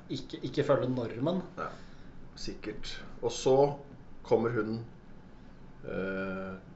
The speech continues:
Speaker 2: til Jesus. Hun stilte seg bak Jesus nede ved føttene og gråt.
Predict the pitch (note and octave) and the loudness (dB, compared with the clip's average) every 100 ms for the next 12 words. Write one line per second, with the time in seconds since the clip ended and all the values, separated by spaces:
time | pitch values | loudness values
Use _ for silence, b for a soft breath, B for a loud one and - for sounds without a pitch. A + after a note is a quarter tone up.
0 | - - - - G#2 G#2+ G#2+ - - G2+ | -18 -18 -16 -6 -4 -4 -6 -8 -10 2
1 | G2 - D3+ - - - - B B B | 2 4 4 4 0 -8 -10 B B B
2 | B C3 C3 - E3+ C3+ F#2+ - G2+ D3 | B 2 2 2 6 6 4 -2 4 4
3 | C3+ A2+ A2 C#3 - G#2 F#2 - F#3 - | 8 8 8 8 4 6 6 4 0 0
4 | C#3+ C3 G2+ G#2 - - G2 - A#2+ D#3+ | 2 6 6 6 2 2 -4 -4 2 2
5 | - - - - - - - - - - | 2 -6 -14 -14 -14 -12 -12 -14 -14 -16
6 | - A#2 A2+ G#2 G2 A#2 - - | -4 -4 2 4 4 4 -4 -14